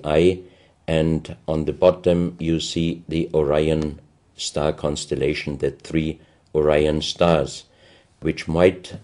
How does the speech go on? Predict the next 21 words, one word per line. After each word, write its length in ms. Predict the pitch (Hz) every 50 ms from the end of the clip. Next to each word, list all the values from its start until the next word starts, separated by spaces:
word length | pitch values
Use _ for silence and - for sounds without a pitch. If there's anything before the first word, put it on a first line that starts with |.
| _
focus 600 | _ - - 90 85 85 - - 85 - - -
us 400 | - - 78 80 78 - - - _ _ _ - -
to 100 | - 80
the 140 | 71 80 76
three 480 | - - - - 90 87 87 87 - - - _ -
pyramids 640 | 92 87 85 82 82 80 80 80 - - - - - -
in 260 | 78 78 76 - - - -
Egypt. 580 | 76 - - - 123 127 - - - - - - _ _ _ _ _ _ _ _ _ _ _ _ _ _ _ _ _ _ _ _ - - - - - - _
Here 160 | _ - 107 113
you 140 | 107 95
have 160 | 92 90 85 87
a 60 | 82
ceramic 520 | - - - 82 76 76 78 78 76 -
statue. 560 | - - - 76 76 76 - - 95 110 135 - - - - _ _ _ _ - -
You 160 | - 82 85
can 240 | - - 85 78 82
see 260 | 82 - - 90 87
the 180 | 87 85 76 73
style 600 | - - - - 90 87 90 85 78 73 - - -
of 160 | 69 73 -
sitting 640 | - - - 101 87 - - 80 80 87 95 98